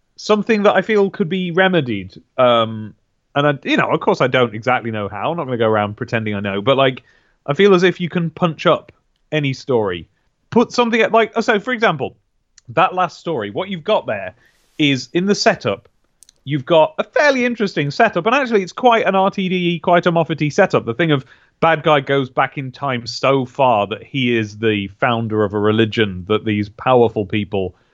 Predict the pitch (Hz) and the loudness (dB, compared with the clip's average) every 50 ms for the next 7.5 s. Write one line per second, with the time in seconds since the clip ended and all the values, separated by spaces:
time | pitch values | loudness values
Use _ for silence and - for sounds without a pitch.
0 | _ _ _ _ _ - - - 165 156 110 90 95 202 220 233 - - 170 190 | _ _ _ _ _ -6 0 2 4 4 4 4 2 2 2 2 0 -2 -4 -4
1 | 226 208 - 208 185 175 147 127 123 117 156 - - 180 202 185 165 208 262 240 | -4 -4 -4 -4 -6 -6 -6 -10 -8 -8 -6 -4 0 0 0 2 2 2 2 2
2 | 156 139 117 101 98 98 87 90 90 107 143 - 180 143 131 139 170 226 233 147 | 2 0 0 0 -2 -4 -8 -10 -10 -10 -8 -8 -10 -6 0 2 2 2 2 2
3 | 143 120 107 107 98 92 90 - _ _ _ - 170 175 175 160 - - - - | 0 -2 -2 -4 -6 -8 -10 -14 _ _ _ -8 -8 -6 -6 -8 -12 -18 -12 -10
4 | 165 147 - 190 190 202 202 190 202 185 180 - - 190 175 - 185 170 156 - | -10 -4 0 0 2 2 2 0 0 0 0 0 -2 -4 -2 -2 -2 -4 -4 -2
5 | - 170 165 165 156 151 - _ _ _ _ - 143 147 - 135 120 113 131 170 | 0 2 4 4 4 2 0 _ _ _ _ 0 0 0 0 -6 -10 -8 -8 0
6 | - 165 156 156 147 143 - - 147 165 196 208 196 196 180 175 160 175 185 170 | 4 4 4 4 4 0 -4 -6 -2 2 2 4 4 4 4 4 2 0 -2 -2
7 | - 151 156 165 185 180 - - 120 | -2 0 2 4 4 4 2 2 2